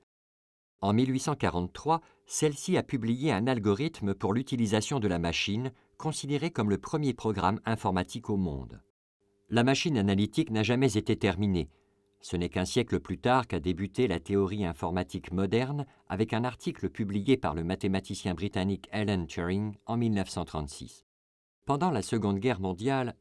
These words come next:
Turing travaillait en Angleterre, à Bletchley Park, quartier général des services de renseignement, qui s'efforçait de décrypter les messages codés de l'ennemi. L'un de leurs objectifs était de casser les codes employés par Enigma,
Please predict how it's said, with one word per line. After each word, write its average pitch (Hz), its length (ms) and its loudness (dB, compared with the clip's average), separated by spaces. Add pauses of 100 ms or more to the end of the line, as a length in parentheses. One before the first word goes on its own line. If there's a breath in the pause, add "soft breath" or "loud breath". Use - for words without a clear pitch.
Turing 156 400 -2
travaillait 143 480 -2
en 120 80 0
Angleterre, 98 800 0
à 78 100 -6
Bletchley 117 360 -2
Park, 71 460 -4 (280 soft breath)
quartier 85 320 -4
général 92 400 0
des 98 100 0
services 95 400 -4
de 90 80 -2
renseignement, 110 600 -2 (380 soft breath)
qui 143 140 -6
s'efforçait 165 500 0
de 95 120 2
décrypter 117 500 0
les 90 100 2
messages 107 380 0
codés 131 320 0
de 113 120 2
l'ennemi. 85 440 0 (1200)
L'un 135 240 4
de 107 80 4
leurs 92 280 4
objectifs 101 580 0
était 110 180 2
de 92 140 0
casser 135 420 -2
les 98 140 2
codes 123 280 0
employés 101 380 2
par 90 220 0
Enigma, 87 560 0